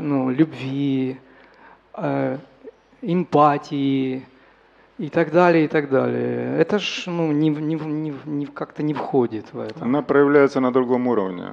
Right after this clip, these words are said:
Speaker 2: просто.
Speaker 1: Нет,
Speaker 2: Потому
Speaker 1: на
Speaker 2: что
Speaker 1: нашем уровне. Мы живём на
Speaker 2: на
Speaker 1: нашем
Speaker 2: нашем
Speaker 1: уровне. Мы на нашем уровне спрашиваем, где эта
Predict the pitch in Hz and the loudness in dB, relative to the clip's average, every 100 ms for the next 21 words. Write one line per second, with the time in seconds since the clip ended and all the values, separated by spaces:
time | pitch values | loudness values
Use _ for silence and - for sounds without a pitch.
0 | 95 - 101 - 107 107 160 156 - - | -12 -12 -14 -14 -16 -14 -8 -6 0 2
1 | 226 220 233 202 185 151 139 160 202 190 | 2 4 4 6 8 10 8 2 2 6
2 | 202 165 160 156 139 131 147 156 131 120 | 6 6 2 2 4 4 6 6 6 4
3 | 120 110 - - - - 180 190 180 185 | -4 -12 -20 -20 -20 -4 2 4 6 6
4 | - 175 202 185 160 156 - 156 135 - | 4 2 6 8 6 2 0 2 2 2
5 | 143 131 135 143 180 180 - 156 165 156 | 0 0 -4 2 2 2 2 0 2 0
6 | 143 135 | 0 -2